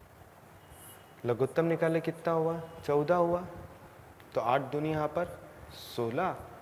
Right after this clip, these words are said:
प्लस यहाँ पर क्या हुआ? सत्ताईस। सोलह प्लस यहाँ पर क्या? सत्ताईस। ये दोनों कट गया,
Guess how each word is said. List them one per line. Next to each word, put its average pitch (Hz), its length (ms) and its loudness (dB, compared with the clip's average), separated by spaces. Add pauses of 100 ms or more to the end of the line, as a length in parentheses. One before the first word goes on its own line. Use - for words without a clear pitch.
(420)
प्लस 143 260 0
यहाँ 147 160 0
पर 143 200 -2
क्या 151 180 2
हुआ? 151 240 0 (300)
सत्ताईस। - 760 -10 (200)
सोलह 113 240 -2
प्लस 135 260 -6
यहाँ 139 140 -4
पर 135 160 -4
क्या? 147 180 -8
सत्ताईस। - 1040 -14
ये 135 80 2
दोनों 151 280 2
कट 160 200 2
गया, 160 260 -2